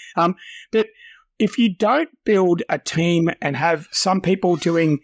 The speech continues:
those repetitive, time-consuming jobs, um, and, and make them feel like culturally this is really awesome. So there's, it's the person who's on hold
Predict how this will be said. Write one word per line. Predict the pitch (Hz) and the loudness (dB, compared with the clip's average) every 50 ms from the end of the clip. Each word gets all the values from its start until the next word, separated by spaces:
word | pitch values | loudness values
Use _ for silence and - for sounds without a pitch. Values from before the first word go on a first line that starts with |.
| _ _ - | _ _ -2
those | 185 151 151 143 - | 0 0 0 0 -2
repetitive, | 143 - - - 165 165 160 156 143 - | -4 -4 -2 0 0 2 2 0 0 -2
time-consuming | - 147 151 151 151 - 147 135 - - 151 143 139 131 123 | 0 0 2 2 2 2 0 0 0 0 0 0 0 -2 -2
jobs, | - 285 277 185 147 160 160 - - - - - - - - - - | -2 0 2 2 2 0 -2 -6 -8 -10 -12 -20 -20 -20 -12 -6 -2
um, | 175 180 180 196 185 _ _ _ - | 0 0 0 0 -2 _ _ _ -2
and, | 214 208 226 - - | 0 0 0 0 -2
and | - 208 202 202 | -2 -2 0 0
make | 226 254 - - | 0 0 0 0
them | 208 208 196 175 - _ _ - | 0 0 0 0 -2 _ _ 0
feel | 185 202 233 233 208 | 2 2 4 4 4
like | 180 160 147 - | 2 2 0 -2
culturally | - - 185 185 - - 180 170 160 | -2 0 0 0 0 0 2 2 2
this | 143 175 180 - | 2 2 0 0
is | 170 147 139 | 0 -2 0
really | 165 175 160 143 139 | 0 0 2 2 2
awesome. | 165 220 269 - - 147 135 | 2 2 2 0 0 -2 -2
So | 131 - 226 | -2 -2 0
there's, | - 381 370 277 240 - | 0 2 0 0 0 0
it's | 226 202 - - - - - - - - | -2 -2 -2 -4 -10 -14 -20 -14 -8 -6
the | 233 - | -4 -2
person | - 311 320 320 - - 302 | 0 0 0 0 0 0 2
who's | 262 202 220 | 2 2 2
on | 202 165 | 0 -2
hold | 131 - 160 190 208 160 127 143 175 - | -2 0 0 2 2 2 0 -2 -8 -10